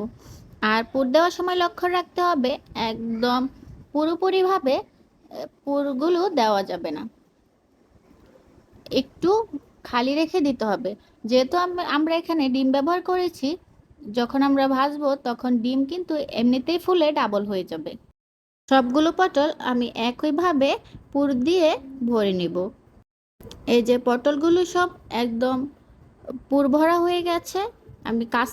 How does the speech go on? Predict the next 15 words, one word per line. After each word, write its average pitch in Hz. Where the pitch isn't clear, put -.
থেকে 311
আপনাদেরকে 233
দেখিয়ে 247
দিচ্ছি। 330
এখন 254
একটি 349
প্যানে 339
আমি 233
দিয়ে 269
দিলাম 302
পরিমাণ 262
মতো 349
রান্নার 220
তেল। 185
আর -